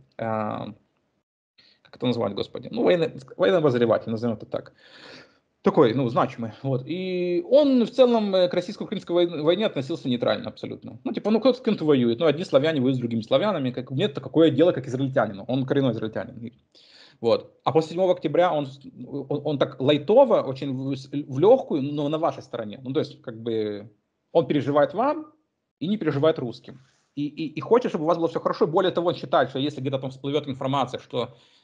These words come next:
где-то там вот, э, русские прямо передали напрямую оружие для атаки на Израиль, ну, и, это и так понятно, но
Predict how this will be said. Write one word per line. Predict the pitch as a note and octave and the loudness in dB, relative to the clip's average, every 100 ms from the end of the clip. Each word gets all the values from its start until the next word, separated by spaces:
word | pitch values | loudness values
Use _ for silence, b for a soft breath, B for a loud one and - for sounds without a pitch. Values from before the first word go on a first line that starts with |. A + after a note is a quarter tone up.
| - | -10
где-то | A#2 C#3 D3 C3 | -2 0 2 2
там | B2+ A#2+ | 0 0
вот, | A#2+ B2+ | -2 0
э, | A#2+ A#2 A#2+ A#2+ | 2 4 4 4
русские | C#3+ F3 - D#3 | 4 2 -2 -4
прямо | D#3 C3+ | -2 -2
передали | C#3 C3 C#3 B2 | 0 2 4 2
напрямую | A#2+ A2+ C3+ D3 B2 | -2 -2 0 2 4
оружие | B2 A#3+ F#3+ A#2+ A2+ - | 6 4 2 0 -2 -12
для | - C#3 C3 | -2 2 4
атаки | B2+ D3 C3 A#2 | 4 0 0 -2
на | A#2+ | -6
Израиль, | A#2 G3 G#3+ C#3 | -4 -2 -2 -2
ну, | - | -10
и, | - _ _ _ _ _ _ _ _ _ | -14 _ _ _ _ _ _ _ _ _
это | C#3+ F3 | -4 0
и | |
так | - - | -2 0
понятно, | F#3 A#3 - | 2 2 0
но | C#3+ C#3 | -4 -6